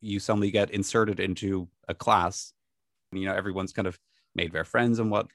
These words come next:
whatever. Um, luckily, it's still an international school. So it's, you know, everyone's used to that,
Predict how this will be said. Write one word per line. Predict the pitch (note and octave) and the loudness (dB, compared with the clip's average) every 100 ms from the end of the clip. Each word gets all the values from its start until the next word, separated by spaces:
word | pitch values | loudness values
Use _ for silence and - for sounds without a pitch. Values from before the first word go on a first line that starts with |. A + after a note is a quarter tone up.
| - | -14
whatever. | F#2+ F#2+ G2 F#2+ _ _ _ _ _ _ _ _ | -4 -2 -2 -4 _ _ _ _ _ _ _ _
Um, | - G2+ G2 G2 G2 A2 | -2 0 0 0 -4 2
luckily, | A#2 B2+ A#2 G2 | 2 4 2 2
it's | F#2+ - | 0 -4
still | - G#2+ G2 | 0 2 4
an | |
international | F#2+ F#2+ F2+ G#2 - E2+ | 0 0 -2 -2 -2 -8
school. | - F#2 F2 | -4 -4 -4
So | - F#2+ | 0 0
it's, | F2 - - | 0 -4 -8
you | F#2 | -4
know, | F2 E2+ | -4 -2
everyone's | F#2+ G2 F2+ F#2 E2 | -2 0 0 -2 0
used | G#2 G#2+ - | -2 -2 -4
to | F2+ | -2
that, | E2+ E2 | 0 -2